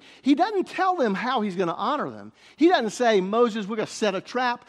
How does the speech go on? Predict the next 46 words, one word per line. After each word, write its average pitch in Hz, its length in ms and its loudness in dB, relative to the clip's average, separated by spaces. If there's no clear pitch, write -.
We're 202 80 -6
gonna 165 180 2
get 190 180 -2
them 233 120 2
in 226 120 2
there 226 140 2
and 196 140 -2
let 170 180 -2
the 147 60 -4
waters 185 360 -2
crash." 160 200 -4
He 277 100 -2
just 277 220 -8
says, 214 360 0
"I'm 156 60 -16
gonna 220 120 -6
harden 240 440 -4
Pharaoh's 220 320 -4
heart. 190 260 -2
I'm 170 80 -6
gonna 165 140 -6
go 220 280 0
in. 220 240 0
I'm 175 140 -6
gonna, 175 180 0
you 175 180 -6
know, 147 200 -4
uh, 143 220 -6
but 147 260 -10
they're 220 140 2
gonna 240 220 -2
honor 277 340 0
me." 135 340 -4
Now, 262 160 0
now, 277 260 -2
I 311 140 -2
don't 427 140 -2
know 370 60 0
about 277 380 -4
you, 392 220 2
but 302 100 -4
it's, 240 220 -4
it's 247 160 -8
kinda 285 160 -6
like, 214 180 -4
wow, 247 480 -6